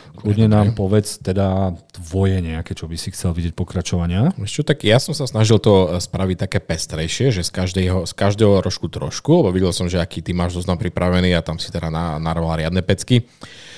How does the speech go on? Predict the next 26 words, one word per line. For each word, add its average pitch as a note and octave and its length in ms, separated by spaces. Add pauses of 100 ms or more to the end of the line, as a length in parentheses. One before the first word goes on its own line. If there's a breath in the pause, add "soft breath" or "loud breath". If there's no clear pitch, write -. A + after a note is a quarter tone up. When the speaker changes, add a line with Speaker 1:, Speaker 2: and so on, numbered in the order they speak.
(120)
Speaker 2:
E, - 140 (440)
ja D3 180
tu F#3 140
mám F3+ 120
jeden, D3 240
ktorý A#2+ 520
som A2 240 (280)
túžil G#2 340
po G2+ 120
ňom F#2+ 160
veľmi F#2 340
dlho, G#2+ 460
ale F#2+ 300
už G2 180
bol F#2 220
nedávno F2+ 400
oznámený, G2 800
takže F2 500
už F2+ 160
sa - 80
to F#2 140
vlastne E2+ 260
splnilo, G#2+ 600
takže E2+ 580
Konstantín F2 640
dva. E2 320